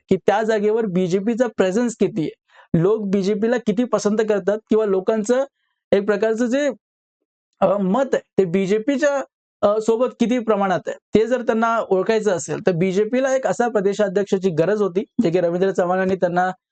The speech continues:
रवींद्र चव्हाणांना त्याने नियुक्त केलंय, जो प्रदेशाध्यक्ष हे आखू शक-, आखू शकेल जमिनीवर किती प्रेझेन्स आहे बीजेपीची, ज्या जागेवर बीजेपी आज अ, नाहीये, दिसत नाहीये. त्या जागेवर बीजेपी आपली किती वाढ करू शकते,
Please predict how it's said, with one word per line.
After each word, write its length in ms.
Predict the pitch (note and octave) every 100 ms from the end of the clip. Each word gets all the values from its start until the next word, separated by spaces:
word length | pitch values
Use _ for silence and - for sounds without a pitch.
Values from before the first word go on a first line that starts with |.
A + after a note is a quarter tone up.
| _ -
रवींद्र 280 | F3+ G3 G3
चव्हाणांना 420 | G3 F3+ G3 G3+
त्याने 200 | F#3 F#3+
नियुक्त 360 | F3 F#3 F#3 G3
केलंय, 220 | F3+ F3+
जो 140 | G#3+ A3+
प्रदेशाध्यक्ष 680 | G3+ G3+ G3+ F#3 F#3 G#3 B3+
हे 140 | A3+ A3
आखू 300 | D#3 E3 B3+
शक-, 260 | A#3 G3 -
आखू 240 | F3 F3
शकेल 320 | A#3+ F#3+ F3+ A#3+ - _ -
जमिनीवर 540 | D3+ F3+ G3+ A#3+ B3+ C4
किती 260 | A#3 B3
प्रेझेन्स 460 | A#3+ G3+ G3+ A#3+ G#3+
आहे 80 | F#3
बीजेपीची, 800 | E3 D#3 E3 F3+ - _ -
ज्या 140 | F3+ G3
जागेवर 380 | F#3 F3 G3+ G3+
बीजेपी 520 | F3 E3 F3+ A#3 A#3
आज 220 | G3+ G3+ G#3 _ _ -
अ, 200 | F3+ F3+ F#3 C#4+ C#4
नाहीये, 380 | G3+ C4 G#3
दिसत 340 | - F3 A3+ G#3
नाहीये. 280 | G#3+ G#3 A3
त्या 180 | A#3
जागेवर 440 | G#3+ F#3 F3+ A3+ C4
बीजेपी 440 | A3+ G#3 A3 A3+
आपली 220 | G#3+ G3 G#3
किती 180 | F3 A3
वाढ 260 | F#3 F3+
करू 220 | F#3+ F3 E3+
शकते, 360 | D#3+ - -